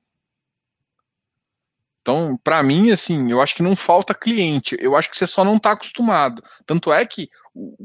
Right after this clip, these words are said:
o, o se-, os setores de infraestrutura nos Estados Unidos é o setor que mais cresce. Antena e data center.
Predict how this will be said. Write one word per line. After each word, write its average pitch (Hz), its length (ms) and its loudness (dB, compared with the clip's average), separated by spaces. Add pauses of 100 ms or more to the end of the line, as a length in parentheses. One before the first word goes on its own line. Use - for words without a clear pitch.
o, - 380 -18
o - 40 -20
se-, - 200 -14
os - 80 -8
setores 160 360 -4
de 170 100 2
infraestrutura 185 500 -4
nos 175 80 -4
Estados 147 260 0
Unidos 139 480 -2
é - 80 -2
o 147 40 -2
setor 175 260 -4
que - 100 -4
mais 175 300 0
cresce. 233 500 -2 (680)
Antena 147 460 2
e 196 60 2
data 208 240 2
center. 151 480 -4